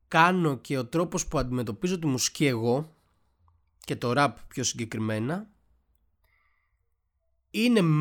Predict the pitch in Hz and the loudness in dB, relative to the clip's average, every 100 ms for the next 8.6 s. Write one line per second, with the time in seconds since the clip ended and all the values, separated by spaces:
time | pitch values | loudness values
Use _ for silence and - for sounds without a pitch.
0 | 156 170 175 175 165 190 247 269 _ _ | 6 6 6 2 0 0 0 -4 _ _
1 | _ _ _ _ _ - 180 170 156 127 | _ _ _ _ _ -8 -4 -2 -2 -2
2 | 98 - - _ _ _ _ _ _ _ | -6 -8 -16 _ _ _ _ _ _ _
3 | _ _ _ _ _ - 156 151 151 156 | _ _ _ _ _ -6 2 4 4 4
4 | 165 160 170 180 147 147 208 214 208 190 | 0 0 0 2 0 2 0 2 2 2
5 | 139 101 98 101 95 101 143 156 - 143 | 2 -2 -6 -6 -6 -6 -6 -8 -6 -4
6 | 139 143 127 127 123 107 107 95 143 185 | -4 -4 -2 -2 -4 -6 -8 -6 -2 -2
7 | 165 170 156 147 135 151 147 147 143 - | 0 -2 -2 -8 -6 -2 0 -2 -4 -6
8 | 123 117 123 113 101 98 | -6 -2 -2 -2 -4 -8